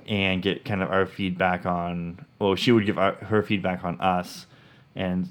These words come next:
kind of, it was kind of like our annual review in a way because a new manager was gonna come in and it was getting close to that time for raises and whatnot. So you needed, she needed to at least put in her annual reviews to some extent.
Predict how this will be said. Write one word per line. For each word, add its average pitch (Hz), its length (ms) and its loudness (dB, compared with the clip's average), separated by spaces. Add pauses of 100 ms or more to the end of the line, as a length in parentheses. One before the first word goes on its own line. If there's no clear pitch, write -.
(100)
kind 117 180 0
of, - 40 -6
it 123 40 4
was 113 100 2
kind 160 160 2
of 147 40 4
like 123 120 0
our 95 160 4
annual 95 400 2
review 92 460 0
in 95 80 -2
a 95 40 -2
way 95 220 0
because 95 220 -4
a 92 60 0
new 92 180 2
manager 92 340 -2
was 90 140 -6
gonna 87 180 -4
come 90 260 -4
in 90 360 -2
and 92 100 -6
it - 40 -4
was 90 120 -4
getting 98 220 -2
close 92 320 -2
to 90 80 -10
that 87 220 -6
time 90 380 -2
for 90 460 -6 (560)
raises 95 560 0
and 92 100 -4
whatnot. 92 640 -2
So - 180 -4
you 87 140 -2
needed, 92 380 -2 (340)
she - 200 -8
needed 98 200 -2
to 95 60 2
at 92 140 0
least 95 180 -6
put 95 160 2
in 95 160 -4
her 92 160 -4
annual 95 400 -2
reviews 92 560 -4
to - 160 -6
some 98 180 -2
extent. 107 440 -2